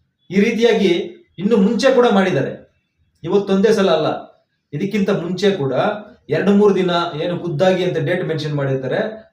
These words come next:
ಆ ಡೇಟ್ಗಿಂತ ಡೇಟ್ ಆಗೋದ್ಮೇಲೆ ಮೂರು ದಿನಕ್ಕೆ ನಮಗೆ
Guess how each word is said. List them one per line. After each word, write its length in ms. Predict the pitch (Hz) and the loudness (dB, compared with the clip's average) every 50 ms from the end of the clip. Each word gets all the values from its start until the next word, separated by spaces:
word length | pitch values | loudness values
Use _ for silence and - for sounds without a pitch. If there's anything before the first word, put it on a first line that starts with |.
| _ - | _ -6
ಆ 180 | 123 143 151 | -4 -2 0
ಡೇಟ್ಗಿಂತ 500 | 147 170 190 185 180 165 180 170 - - 214 240 - - - - _ _ _ _ _ _ _ _ _ _ _ _ _ _ _ _ - | 0 0 -2 -2 -4 -6 -8 -8 -6 -4 -4 -4 -4 -8 -12 -18 _ _ _ _ _ _ _ _ _ _ _ _ _ _ _ _ -4
ಡೇಟ್ 180 | 139 196 202 196 | 0 2 2 4
ಆಗೋದ್ಮೇಲೆ 460 | 175 196 202 226 220 190 196 214 214 | 4 4 4 4 4 4 4 4 4
ಮೂರು 240 | 202 190 196 196 190 | 4 4 4 2 2
ದಿನಕ್ಕೆ 260 | 196 202 214 226 240 | 2 0 -2 -2 -4
ನಮಗೆ 240 | 233 233 233 233 226 | -4 -2 0 2 2